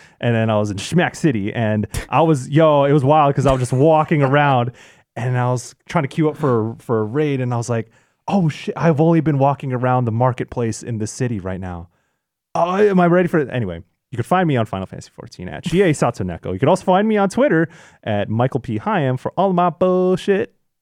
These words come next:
and, uh, all my work on GameSpot dot com. I've been doing a lot of, uh, like, video stuff. I've, I get low-key anxious about sharing my work for some reason all of a sudden.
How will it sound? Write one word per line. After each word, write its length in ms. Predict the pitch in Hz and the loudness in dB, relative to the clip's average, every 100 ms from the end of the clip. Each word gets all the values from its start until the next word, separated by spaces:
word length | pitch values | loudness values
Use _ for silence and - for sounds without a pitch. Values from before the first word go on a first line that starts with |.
| _ _ _ | _ _ _
and, 340 | 151 151 156 147 | -6 -2 0 0
uh, 240 | 143 143 | 2 2
all 180 | 160 170 | 2 2
my 120 | 180 | 2
work 220 | 170 180 170 | 2 2 0
on 140 | 165 | -2
GameSpot 260 | 160 170 160 | -4 -4 -4
dot 120 | 156 | -2
com. 140 | 135 | 0
I've 100 | 120 | 0
been 120 | 214 | 0
doing 160 | 254 247 | 0 0
a 40 | |
lot 160 | 214 202 | 0 2
of, 560 | 190 170 156 143 127 127 | 2 4 4 4 2 0
uh, 20 | |
like, 200 | 123 110 | -4 -4
video 280 | 117 156 180 | -2 0 0
stuff. 300 | - 208 - | 0 -2 0
I've, 380 | 123 123 113 127 - - - | 0 0 -2 -12 -20 -8 -6
I 80 | |
get 120 | 240 233 | -4 0
low-key 320 | 208 220 170 | 0 -2 -4
anxious 280 | 147 - 170 | -2 -2 -2
about 220 | 143 123 | 0 -2
sharing 260 | - 117 127 | -2 -2 -2
my 120 | 95 | -2
work 260 | 87 123 | -2 -4
for 100 | - | -4
some 200 | 139 156 | -4 -2
reason 360 | 151 160 160 156 | 0 0 -2 0
all 120 | 147 | 0
of 80 | 151 | 0
a 20 | |
sudden. 340 | - 160 165 | 0 0 0